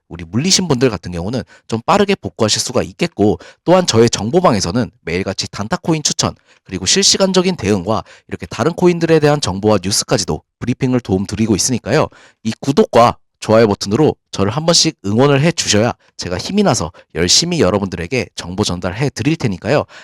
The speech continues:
아래 보이시는 번호, 제 개인 전화번호입니다. 이 공일공 육사육삼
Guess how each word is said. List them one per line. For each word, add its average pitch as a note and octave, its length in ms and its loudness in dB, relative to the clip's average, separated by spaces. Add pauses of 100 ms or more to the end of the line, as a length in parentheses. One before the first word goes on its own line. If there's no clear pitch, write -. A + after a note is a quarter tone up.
아래 F3+ 200 4
보이시는 D3 480 2
번호, F#2 300 -4 (100)
제 - 180 -10
개인 C#3 240 0
전화번호입니다. F#2 800 -2 (100)
이 A2+ 120 0
공일공 F#3+ 680 4
육사육삼 G#2+ 560 2